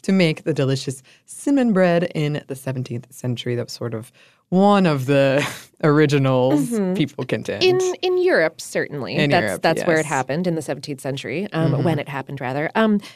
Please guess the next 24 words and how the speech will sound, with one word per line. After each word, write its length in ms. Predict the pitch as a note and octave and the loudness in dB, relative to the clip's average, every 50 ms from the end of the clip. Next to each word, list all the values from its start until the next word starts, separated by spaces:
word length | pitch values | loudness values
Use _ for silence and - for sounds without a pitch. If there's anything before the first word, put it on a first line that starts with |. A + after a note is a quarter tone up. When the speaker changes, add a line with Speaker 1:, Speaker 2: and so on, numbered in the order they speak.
| _ _ _ | _ _ _
Speaker 2:
a 80 | B3 | -6
cinnamon's 360 | B3 - D#4 C#4+ C#4 C4+ C4 - | -2 -2 -2 0 0 -2 -2 -2
high 160 | - A3 G#3 | -2 -2 -2
price 240 | G#3 - D#3+ D#3+ - | 0 -2 -4 -4 -4
point 240 | _ - E3 C#3+ | _ -6 -6 -4
and 120 | - D3 D3+ | -4 -8 -10
historical 360 | D#3+ - - D#3+ D3+ - C#3+ | -8 -6 -4 -4 -4 -4 -6
scarcity 600 | - - - - A#3+ G#3+ - G3+ F#3 F3+ E3+ E3 - - _ | -10 -8 -2 -2 -2 0 0 0 2 2 2 0 -6 -18 _
had 120 | - A#3+ - | -6 -2 -2
kept 200 | B3+ C4 - A#3+ | -2 0 0 0
it 100 | - - | -2 -2
primarily 720 | - - B3+ B3+ C4 C4 C#4 C4+ C4+ C4+ B3+ A#3+ A#3 A3 | -2 -2 0 0 2 2 2 2 2 2 2 2 2 2
in 60 | G#3 | 2
the 80 | G3 F#3 | 2 2
realm 180 | F3+ E3+ E3+ | 0 0 0
of 120 | E3 D3 - | -2 -4 -4
the 80 | D3+ | -6
rich 500 | C#3 C3+ E3 C#3 - - - - - - - _ _ _ _ _ | -4 -2 -2 -2 -2 -4 -8 -10 -10 -10 -12 _ _ _ _ _
in 140 | E3+ E3 | -2 -2
Europe 340 | D3+ C#3 C#3 C3 G2 G2+ - _ _ | 0 -2 -2 -4 -4 -8 -10 _ _
prior 380 | - - D3+ C#3 C3+ B2+ A2+ | -8 -4 -4 -2 -2 -4 -6
to 180 | - - - D3 | -8 -12 -16 -14
that. 500 | D3+ C#3+ C#3+ C#3 - - - _ - - - _ _ _ _ _ _ | -10 -8 -8 -8 -8 -12 -16 _ -20 -20 -20 _ _ _ _ _ _
Um, 460 | - F3+ F3+ F3 F3 F3 F3 F3 E3+ | 0 2 2 2 2 2 0 -2 -4